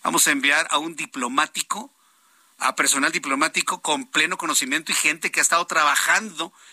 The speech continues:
en el servicio exterior mexicano y que merece esos cargos. Las embajadas no son premios para los, eh, aduladores o para quienes dieron cierto servicio a los gobiernos en turno. Las embajadas no son premios.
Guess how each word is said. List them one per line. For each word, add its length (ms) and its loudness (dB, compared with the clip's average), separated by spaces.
en 120 0
el 80 2
servicio 380 2
exterior 360 0
mexicano 400 0
y 40 -2
que 180 0
merece 500 2
esos 220 -2
cargos. 540 -8
Las 300 4
embajadas 960 2
no 280 2
son 400 4
premios 840 2
para 220 6
los, 340 2
eh, 340 -2
aduladores 760 2
o 100 -4
para 240 2
quienes 360 0
dieron 240 2
cierto 280 0
servicio 520 2
a 40 2
los 120 0
gobiernos 360 0
en 140 0
turno. 320 0
Las 140 2
embajadas 320 2
no 100 2
son 220 2
premios. 680 -2